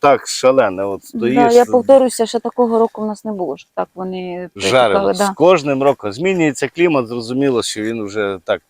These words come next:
Speaker 1: більш жарче стає, більш, ну, деякі, можливо, не дай Бог, звичайно, що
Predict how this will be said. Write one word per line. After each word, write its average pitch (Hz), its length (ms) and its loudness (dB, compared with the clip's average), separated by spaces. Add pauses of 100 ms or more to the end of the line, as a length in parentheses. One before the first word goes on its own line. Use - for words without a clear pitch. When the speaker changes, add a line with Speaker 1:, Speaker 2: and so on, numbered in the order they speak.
(260)
Speaker 1:
більш 117 440 -8
жарче 113 480 -2
стає, 107 400 -4
більш, 117 400 -8 (1080)
ну, 165 100 -4
деякі, 175 500 0
можливо, 156 640 4
не 131 200 4
дай 139 240 4
Бог, 135 300 4
звичайно, 117 640 -2
що 95 320 -12